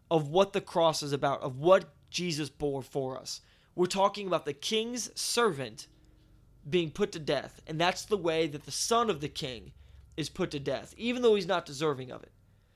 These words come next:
And it's the same death of someone who can't take care of their fundamental charge as the servant of the king. And that's the thing that, that happens to Jesus. So in this example, we see, yes, the patterns of God. We see the repetition. We see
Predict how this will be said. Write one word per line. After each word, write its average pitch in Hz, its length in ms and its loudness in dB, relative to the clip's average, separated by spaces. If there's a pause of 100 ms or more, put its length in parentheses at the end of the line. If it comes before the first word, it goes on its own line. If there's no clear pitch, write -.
(280)
And 196 140 6
it's 196 140 2
the 180 80 -2
same 233 460 2
death 165 300 4
of 147 120 -8
someone 170 360 -2
who 156 100 -4
can't 180 280 -6
take 160 220 -8
care 156 160 -2
of 143 100 -2
their 143 100 -4
fundamental 139 480 -8
charge 123 460 -8
as 135 100 -14
the 127 80 -12
servant 135 320 -8
of 127 60 -16
the - 60 -20
king. - 260 -18 (720)
And 147 160 -2
that's 185 260 2
the 165 80 -8
thing 156 200 -6
that, 135 220 -6 (160)
that 127 140 -4
happens 131 300 -8
to 131 80 -18
Jesus. - 500 -14 (380)
So 208 240 4
in 247 160 0
this 262 220 2
example, 180 480 -4
we 156 100 -4
see, 165 160 -4
yes, 175 440 -2
the 147 120 -12
patterns 147 460 -4
of 131 100 -14
God. 135 380 -4
We 135 60 -14
see 175 200 -10
the 156 100 -6
repetition. 143 760 -6
We 131 80 -12
see 190 420 -6